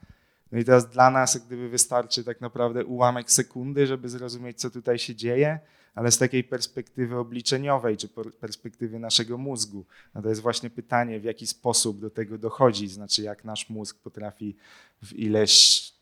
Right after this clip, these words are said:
maksymalnie ileś set milisekund rozpoznać tego typu złożony,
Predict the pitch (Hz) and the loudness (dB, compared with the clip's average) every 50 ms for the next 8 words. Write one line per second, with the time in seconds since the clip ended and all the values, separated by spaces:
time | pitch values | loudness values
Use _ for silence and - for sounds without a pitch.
0 | _ - 117 110 110 - - - 110 110 113 110 107 110 110 110 - 117 113 113 | _ -2 -2 -2 0 0 -2 -4 -2 -6 -8 -8 -8 -10 -10 -10 -8 -4 -4 2
1 | 110 - - - - 123 117 120 - 117 117 113 113 110 - - 120 110 - - | 4 6 6 8 6 6 4 2 -4 -10 -10 -10 0 2 4 4 4 2 0 -4
2 | 113 107 - 101 110 107 - _ 131 123 104 110 110 104 98 - - 107 104 107 | -10 -16 -14 -12 -14 -14 -8 _ 2 2 2 4 2 2 2 2 0 -2 -4 -4
3 | 104 - 104 - - 110 101 98 104 107 107 101 104 107 104 101 101 101 98 | -4 -6 -8 -10 -10 -10 -10 -10 -8 -6 -6 -6 -6 -8 -10 -10 -12 -14 -14